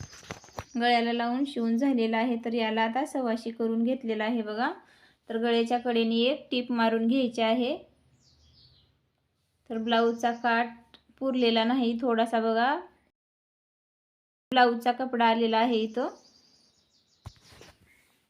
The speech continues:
तर अशा पद्धतीने गळ्याच्या कडेने व्यवस्थित शिवून घ्यायचं आहे.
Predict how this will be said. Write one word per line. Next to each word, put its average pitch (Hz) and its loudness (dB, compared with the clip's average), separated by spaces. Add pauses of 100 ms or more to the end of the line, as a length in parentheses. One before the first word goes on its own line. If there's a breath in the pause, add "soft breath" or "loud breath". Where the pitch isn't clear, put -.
(2250)
तर 220 0
अशा 233 2
पद्धतीने 233 -2
गळ्याच्या 226 2
कडेने 226 0
व्यवस्थित 240 0
शिवून 233 0
घ्यायचं 240 2
आहे. 240 4